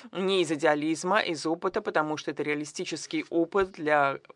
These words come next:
вс-, обеих, м, стран и для региона в целом. И мы в хорошей компании в этом отношении, потому что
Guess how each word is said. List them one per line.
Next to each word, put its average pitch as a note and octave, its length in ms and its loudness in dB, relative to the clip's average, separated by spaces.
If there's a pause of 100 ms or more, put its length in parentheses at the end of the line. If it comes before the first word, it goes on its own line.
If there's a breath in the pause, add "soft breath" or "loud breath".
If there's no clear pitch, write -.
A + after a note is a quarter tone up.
вс-, - 180 -14
обеих, C#3+ 500 -2
м, D3 260 -8
стран C#3+ 460 0
и - 180 -6
для D3+ 160 2
региона C#3 500 0
в - 80 -12
целом. G3+ 560 2 (400 loud breath)
И E3+ 380 2 (1200)
мы D#3 280 0
в - 60 -14
хорошей D#3+ 360 4
компании F3+ 380 2
в G3+ 40 -2
этом G3 160 0
отношении, F#3+ 800 0
потому D3+ 540 -2
что D3+ 220 -2